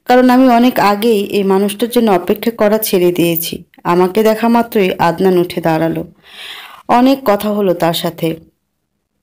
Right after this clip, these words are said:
আমি তার কাছে জানতে চেয়েছিলাম, কেন সে আমার কাছে আসেনি। সে কোনো উত্তর দিতে পারেনি। বুঝতে পারলাম, সে আমাকে আর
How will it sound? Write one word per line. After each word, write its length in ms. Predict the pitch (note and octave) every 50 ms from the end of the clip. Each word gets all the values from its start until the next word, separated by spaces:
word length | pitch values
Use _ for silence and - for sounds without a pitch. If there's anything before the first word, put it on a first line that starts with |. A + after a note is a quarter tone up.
| _ _ _ _ _ _
আমি 220 | - E3+ F#3 F#3+ F#3
তার 200 | F#3 F3 E3+ F3
কাছে 260 | - G3 G3 - A3+
জানতে 380 | G#3 G3+ E3 E3 F3 - G3+
চেয়েছিলাম, 600 | G3+ - A3+ A3 A3 A3 - A3 G#3+ F#3+ F3 F#3
কেন 320 | F3+ - - G3 G3 G#3+ A3+
সে 180 | A3 - A#3+
আমার 220 | G#3+ F#3+ F#3+ F#3+ F#3
কাছে 300 | F#3+ F#3 F3+ - - F#3
আসেনি। 460 | D#3 D#3 D#3+ - E3+ D#3+ D#3+ D#3+ E3 E3 - - _ - - - - - - _ _ _ _ _
সে 220 | - - - B3+
কোনো 280 | A#3+ B3 A#3+ A3+ A3 G#3
উত্তর 320 | F#3+ F3+ - - A#3+ A3+
দিতে 240 | - G#3 G3 G3+ G3
পারেনি। 600 | F#3+ - E3+ E3 E3 D#3+ D#3+ D#3+ D#3+ E3 E3 E3 - F3+
বুঝতে 320 | F3 F3+ F3 - - A3+
পারলাম, 360 | A3 A3+ A#3 A#3 A3+ G#3+ G#3
সে 260 | G3 - - G3 F#3
আমাকে 420 | F3+ F3+ F#3 G3 G3 G3 - A3 G#3+
আর 260 | G3+ G3 E3+ E3+ -